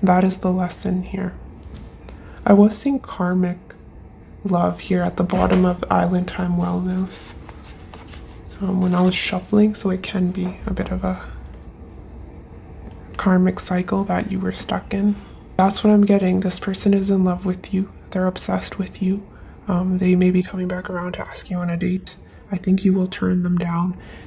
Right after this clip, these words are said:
Um, you're doing very well financially over with, with some sort of goal, um, that you've been working on, and that is what is making you very happy. Um, you're quite fulfilled within yourself.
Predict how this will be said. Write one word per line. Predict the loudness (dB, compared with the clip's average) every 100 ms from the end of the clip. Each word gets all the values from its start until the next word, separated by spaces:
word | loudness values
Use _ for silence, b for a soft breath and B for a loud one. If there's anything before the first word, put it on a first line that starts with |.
| -6
Um, | -2 0 2
you're | 2 2 0
doing | 2 2 4
very | 4 6
well | 6 4
financially | 0 2 4 2 -2 -2 -2
over | -2 -2
with, | -2 -2 -6 -16
with | -10 -8
some | -6 -6
sort | -4 -4
of | -4 -2
goal, | 0 2 -2 -6 B B B -2
um, | 0 0 -2 -8
that | -2 2 2
you've | 2
been | 4 4
working | 4 2 2 2
on, | 4 2
and | 2 0 -4 -12 B 0
that | 4 6
is | 4 4
what | 2
is | 2 2
making | 0 2
you | 2
very | 2 0 -2
happy. | -2 -4 -2 -2 -2 B B B 0
Um, | 4
you're | 6 4
quite | 4 2 2
fulfilled | 2 0 4 4 6
within | 2 2 4
yourself. | 4 4 2 2 0